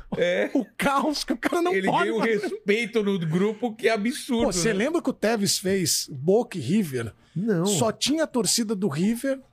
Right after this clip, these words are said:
Speaker 2: no Monumental de Nunes. Ele mete um gol e imita uma galinha que era, ah, como a torcida do River era chamada,
Speaker 1: Nossa.
Speaker 2: que era uma coisa da rivalidade. Pô, imagina só ter torcida adversária se imitando aquilo.
Speaker 1: Meu.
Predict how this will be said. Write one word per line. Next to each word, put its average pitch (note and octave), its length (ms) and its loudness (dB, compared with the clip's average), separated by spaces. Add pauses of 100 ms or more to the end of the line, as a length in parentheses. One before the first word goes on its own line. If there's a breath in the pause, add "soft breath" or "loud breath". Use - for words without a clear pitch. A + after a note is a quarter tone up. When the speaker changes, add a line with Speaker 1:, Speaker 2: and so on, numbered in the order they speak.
(120)
Speaker 2:
no F#3 100 0
Monumental G#3 580 0
de A3+ 140 0
Nunes. F#3 560 0
Ele A3 180 2
mete A#3+ 320 -2
um A3 160 2
gol F#3 300 0 (140)
e B3+ 80 2
imita B3+ 440 0
uma A#3 380 0
galinha G3 480 2
que A#3+ 140 -4
era, B3 260 0 (300 loud breath)
ah, D#3 200 0
como A3 360 0
a G#3+ 40 -2
torcida G#3 400 0
do G3 120 0
River F#3 300 2
era F3 140 0
chamada, A3+ 800 0
Speaker 1:
Nossa. F3+ 380 -8
Speaker 2:
que F3+ 100 0
era G3+ 180 2
uma G#3 320 0
coisa G3 280 -2
da G3 80 2
rivalidade. F3+ 720 0 (580 soft breath)
Pô, - 200 2 (100)
imagina A3 500 2
só - 300 0
ter C4+ 420 -2
torcida B3 560 0
adversária G#3+ 540 0
se C4 100 -2
imitando G3+ 400 0
aquilo. D#3+ 260 -2
Speaker 1:
Meu. G#2+ 560 2